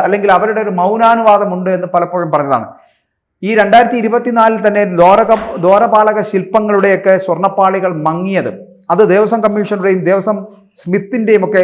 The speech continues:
ശ്രദ്ധയിൽപ്പെട്ടിരുന്നു. അപ്പോൾ ഇതിന് പിന്നാലെ അറ്റകുറ്റപ്പണി ഉണ്ണികൃഷ്ണൻ പോറ്റിയെ ഏൽപ്പിക്കാൻ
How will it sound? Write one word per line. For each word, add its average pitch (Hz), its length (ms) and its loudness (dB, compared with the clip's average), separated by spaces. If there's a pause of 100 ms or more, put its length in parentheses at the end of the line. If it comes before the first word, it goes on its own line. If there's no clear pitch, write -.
(100)
ശ്രദ്ധയിൽപ്പെട്ടിരുന്നു. 143 760 -4 (400)
അപ്പോൾ 214 200 4
ഇതിന് 247 200 0
പിന്നാലെ 233 320 2 (180)
അറ്റകുറ്റപ്പണി 214 680 0 (520)
ഉണ്ണികൃഷ്ണൻ 208 460 -2
പോറ്റിയെ 214 320 2
ഏൽപ്പിക്കാൻ 208 340 0